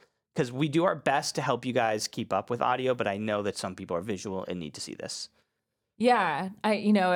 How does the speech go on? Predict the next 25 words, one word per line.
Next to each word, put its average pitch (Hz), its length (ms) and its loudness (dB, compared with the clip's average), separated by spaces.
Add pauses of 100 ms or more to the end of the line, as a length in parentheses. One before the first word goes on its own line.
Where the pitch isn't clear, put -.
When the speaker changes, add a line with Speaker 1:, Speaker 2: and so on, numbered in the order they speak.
Speaker 2:
I 190 80 4
wish 220 180 4
there 247 100 4
was 208 100 2
a 196 40 2
way 196 120 4
we 196 80 2
can 277 120 6
make 302 160 6
it 170 120 2
really 170 240 4
simple 208 380 2
for 302 180 4
all 277 140 8
of 285 100 2
you 294 80 2
and 277 80 4
just 190 160 0
tell 160 160 2
you 160 180 0
which 151 240 2
iPad 151 480 0
you 139 180 0
should 143 280 -2
buy. 147 360 2